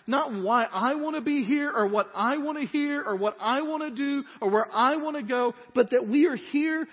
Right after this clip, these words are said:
to glorify God. And that in the midst of that, He's gonna give us things to do and He's gonna give us songs to sing and He's gonna give us messages to hear.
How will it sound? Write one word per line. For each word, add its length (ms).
to 100
glorify 760
God. 400
And 140
that 100
in 80
the 80
midst 400
of 140
that, 180
He's 200
gonna 200
give 260
us 180
things 240
to 100
do 280
and 80
He's 120
gonna 200
give 300
us 180
songs 280
to 160
sing 260
and 100
He's 80
gonna 160
give 180
us 160
messages 600
to 140
hear. 280